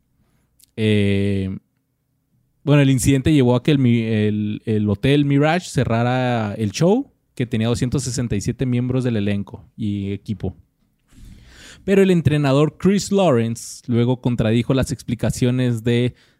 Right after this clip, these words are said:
Siegfried y Roy, de por qué el tigre atra-, atacó a Roy,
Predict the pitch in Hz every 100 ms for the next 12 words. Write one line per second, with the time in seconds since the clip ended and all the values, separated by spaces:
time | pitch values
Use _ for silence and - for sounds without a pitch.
0 | _ - 131 117 131 120 117 147 139 127
1 | 123 _ _ _ 123 104 120 - 127 -
2 | 131 139 117 107 104 - 107 104 117 123
3 | 127 107